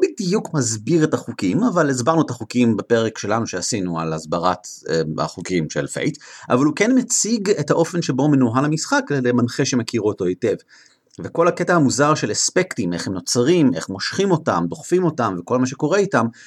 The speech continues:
אתם יכולים פשוט לראות בחמישים וחמש דקות של הקלטת משחק. זהו, אם פספסנו משהו, אם יש חדשות שאתם חושבים שכדאי שאנשים ידעו עליהם, אם יש עדכונים שלדעתכם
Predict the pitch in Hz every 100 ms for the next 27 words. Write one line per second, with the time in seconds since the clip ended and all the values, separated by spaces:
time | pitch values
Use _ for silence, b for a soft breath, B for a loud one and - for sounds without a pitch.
0 | B - 127 165 147 165 151 139 139 233
1 | 254 - - _ _ 120 - 135 170 160
2 | 160 151 180 233 165 131 143 113 107 113
3 | - - - _ _ _ _ _ _ _
4 | - 101 131 - - 156 156 - 202 233
5 | 220 127 101 - 143 208 156 131 117 101
6 | 127 127 117 110 104 117 113 107 101 101
7 | 104 104 95 - 104 98 - 92 82 90
8 | 170 131 101 - 90 - 95 90 120 156
9 | 117 95 90 - 98